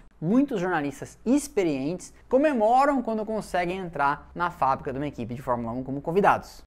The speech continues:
Tudo é extremamente sigiloso para conseguir aquilo que o Gordon Murray chama de a unfair advantage, ou seja, uma vantagem quase injusta, porque ela é no limite do regulamento. E sigilosa, porque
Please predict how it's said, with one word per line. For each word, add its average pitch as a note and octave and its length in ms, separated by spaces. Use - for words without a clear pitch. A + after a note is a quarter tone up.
Tudo D4 320
é G3+ 60
extremamente F#3 1120
sigiloso B2 640
para D#3+ 180
conseguir F#3 400
aquilo G3 400
que F3 100
o E3 60
Gordon E3 480
Murray D3+ 540
chama D#3 340
de D3 140
a C#3 180
unfair E3+ 600
advantage, B2 640
ou F3 80
seja, D#3 480
uma C#3+ 180
vantagem D#3+ 600
quase A#3+ 460
injusta, C#3 580
porque C3+ 180
ela C3 100
é - 20
no C3+ 120
limite F3+ 480
do G3 80
regulamento. D#3 680
E F#3 80
sigilosa, F#3+ 800
porque D#3+ 340